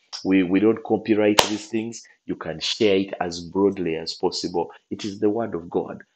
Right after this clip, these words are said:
and we know it will bless someone. Freely you have received, freely give. We look forward. I, I ask you, tune in for more of our programs. We've been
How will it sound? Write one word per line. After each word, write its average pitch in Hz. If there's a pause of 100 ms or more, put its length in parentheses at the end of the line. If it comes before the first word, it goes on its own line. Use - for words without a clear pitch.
(140)
and 87
we 85
know 90
it 90
will 80
bless 82
someone. 78 (460)
Freely 156
you 98
have 85
received, 95 (540)
freely 80
give. 76 (580)
We 95
look 113
forward. 131 (260)
I, 110
I 131
ask -
you, 131 (580)
tune 190
in 143
for 107
more 113
of 92
our 85
programs. 117
We've 131
been 104